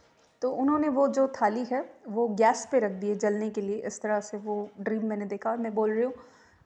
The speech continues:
कि "आप क्या कर रहे हो?" तो उन्होंने कहा, "जलने दो, जलने दो, अच्छे से जलने दो।" तो ये मौसी पता नहीं क्यों <laughs> हर बार शिव से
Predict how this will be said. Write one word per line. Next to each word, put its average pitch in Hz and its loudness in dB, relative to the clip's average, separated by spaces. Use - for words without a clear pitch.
कि 240 2
"आप 226 2
क्या 247 6
कर 262 2
रहे 190 0
हो?" 190 -2
तो 208 -6
उन्होंने 214 -4
कहा, 214 -4
"जलने 220 0
दो, 226 2
जलने 208 -4
दो, 214 -2
अच्छे 208 0
से 240 -2
जलने 196 -2
दो।" 202 -12
तो 294 -2
ये 294 2
मौसी 277 4
पता 277 4
नहीं 285 2
क्यों 311 4
<laughs> 294 2
हर 240 8
बार 233 6
शिव 233 -2
से 233 6